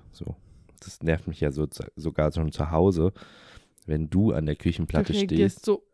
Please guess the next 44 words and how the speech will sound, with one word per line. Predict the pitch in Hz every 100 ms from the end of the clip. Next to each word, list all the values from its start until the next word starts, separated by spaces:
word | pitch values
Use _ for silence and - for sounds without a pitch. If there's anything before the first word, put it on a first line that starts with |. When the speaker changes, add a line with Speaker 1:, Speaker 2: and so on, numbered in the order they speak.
| _ -
Speaker 2:
ultra | 240 240 220 - 160 165
zickig, | - 175 185 190
wenn | 190
du |
gerade | 180 180
Speaker 1:
<laughs> | 117
Speaker 2:
kochst | 214 226 220
und | 196 196
ich | 208
nur | 202
mir | 196 190
einmal | 180 185 185
ein | 180
Wasser | 180 180 190
nehme | 165 165 165 165
oder | 170 175
mal | 175
was | 175 180
in | 175
die |
Spülmaschine | - - 202 175 - 165 165
tue, | - 180
dann | 185
bist | 208
du | 190
direkt | 190 -
so, | 190 196 - - - -
reißt | 196 214 214 208 254 220
du |
gefühlt | 202 - 226 226
die | 214
Hände | 220 240 226
hoch | 208 214
und | 214 208
bist | 220 -
so, | 196 - - -
äh, | 262 262 _ -
dann | 233
mache | 220 208
ich |
jetzt | 196 -
nichts | 202 196 -
mehr. | 170 175 175
Speaker 1:
Ja, | 110